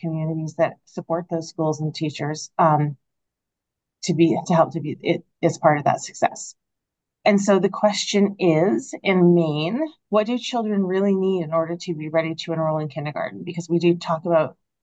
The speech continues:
kindergarten readiness. Um, so what is the one thing that we actually need children to have before they are ready to be enrolled in kindergarten? And since we have quite a few of us on here, I'm not gonna let you guys answer that. I'm gonna tell you.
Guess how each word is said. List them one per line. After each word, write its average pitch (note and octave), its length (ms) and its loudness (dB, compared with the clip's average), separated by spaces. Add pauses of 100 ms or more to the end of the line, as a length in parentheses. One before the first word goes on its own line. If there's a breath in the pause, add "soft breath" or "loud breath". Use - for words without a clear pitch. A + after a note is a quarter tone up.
(140)
kindergarten E3+ 400 0
readiness. F3 680 -4
Um, D#3 400 -2
so - 240 -6
what F#3+ 180 -2
is G3 200 -4
the E3+ 100 -2
one F3 460 0
thing E3+ 280 -2
that D#3+ 180 -4 (680)
we E3+ 140 -4
actually D#3+ 460 -6
need D3+ 220 -4
children D3+ 360 -4
to - 180 -16
have C3+ 260 -2
before D3+ 320 0
they D3 200 0 (120)
are D3 120 -2
ready C#3+ 180 -2
to D3+ 140 -8
be D3+ 60 2
enrolled C#3+ 260 0
in C#3+ 100 -4
kindergarten? C#3 500 -6 (1160)
And E3 220 4
since - 160 0
we E3+ 80 -2
have F3+ 180 4
quite E3+ 160 4
a D3+ 60 -4
few F3 240 2
of E3 160 0
us E3 260 -2
on D#4+ 140 4
here, F#3 320 0
I'm F3+ 120 0
not F3+ 180 -2
gonna E3+ 180 0
let E3 100 0
you D#3+ 80 -10
guys D#3 160 -4
answer G3+ 280 -4
that. G#3+ 120 2
I'm F3 160 -4
gonna B2+ 160 -10
tell A#3 240 -2
you. F#3 260 -6